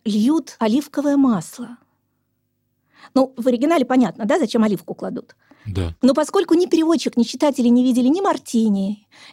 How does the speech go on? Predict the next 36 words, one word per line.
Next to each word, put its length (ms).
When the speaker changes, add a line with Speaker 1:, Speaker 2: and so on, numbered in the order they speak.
Speaker 1:
ни 140
оливок, 680
ни 140
оливкового 460
масла, 400
то 80
им 40
было 120
совершенно 320
все 160
равно, 300
оливку 320
туда 180
кладут 340
или 80
масло 320
льют. 340
Было 180
совершенно 540
вот 100
какое-то 400
абстрактное 760
отношение 540
к 60
переводу 640
вот 180
этих 240
вот 160
деталей, 420
особенно 460
еды. 280
Кроме 300
того, 340
еда 400
не 140
казалась... 600